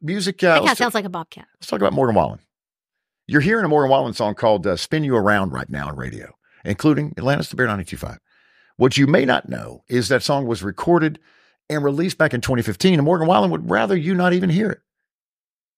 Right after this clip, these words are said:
Speaker 2: Yeah, he would. He was in, so he was, okay, so he was in duck camp
Speaker 1: Mm.
Speaker 2: or <laughs> duck hunting on Thursday. And
Speaker 1: Of, of this past week.
Speaker 2: Of this past week. And I guess,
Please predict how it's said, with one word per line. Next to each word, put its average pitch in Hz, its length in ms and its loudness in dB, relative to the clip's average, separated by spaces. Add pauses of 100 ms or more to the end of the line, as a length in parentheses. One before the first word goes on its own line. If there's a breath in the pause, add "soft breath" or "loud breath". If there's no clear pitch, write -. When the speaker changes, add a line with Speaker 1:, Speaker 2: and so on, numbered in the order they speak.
(1900)
Speaker 2:
Yeah, 196 360 -8
he 196 120 -8
would. 196 380 -12
He 240 160 -8
was 240 120 -8
in, 233 140 -4
so 226 140 2
he 302 160 4
was, 359 120 2
okay, 233 220 0
so 226 120 -8
he 285 120 4
was 339 140 0
in 339 120 -2
duck 226 180 -4
camp - 360 -12 (240)
Speaker 1:
Mm. 185 140 -12
Speaker 2:
or 196 200 -2
<laughs> 349 100 -12
duck 277 180 4
hunting 196 580 -4 (440 loud breath)
on 208 180 4
Thursday. - 800 -2 (500 soft breath)
And 220 600 2
Speaker 1:
Of, 120 120 0
of 117 180 0
this 123 180 0
past 127 240 2
week. 80 280 -6
Speaker 2:
Of 214 140 -6
this 226 160 0
past 214 240 0
week. 190 180 -4
And 240 120 0
I 269 40 0
guess, 339 560 0